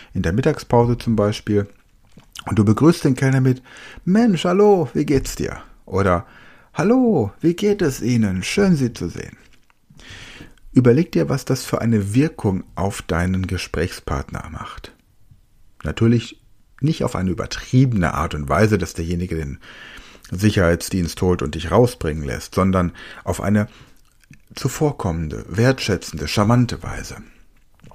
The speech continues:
Komplimente verteilen. Komplimente zwingen dich, positive Gedanken in deinem Kopf zu schaffen. Du wirst aktiv, du denkst nach, du überlegst dir,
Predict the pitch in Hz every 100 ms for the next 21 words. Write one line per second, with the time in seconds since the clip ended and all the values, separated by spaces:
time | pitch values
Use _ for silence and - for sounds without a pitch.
0 | - - - - - 156 156 147 123 120
1 | - - - - - - - - _ _
2 | - - - - - 101 104 104 107 135
3 | 147 147 139 - - - - - - 117
4 | 151 151 120 - 65 - - - - -
5 | - 135 135 120 - 113 104 107 95 -
6 | 92 104 110 80 69 - _ _ _ _
7 | _ 104 101 95 87 87 - - 107 -
8 | - - - _ - - 147 151 - 120
9 | - - - _ _ _ _ - - -
10 | 90 95 92 - _ - 123 - - -
11 | 90 107 - - 95 87 95 - - 104
12 | 110 117 - - - 78 101 123 - 127
13 | 123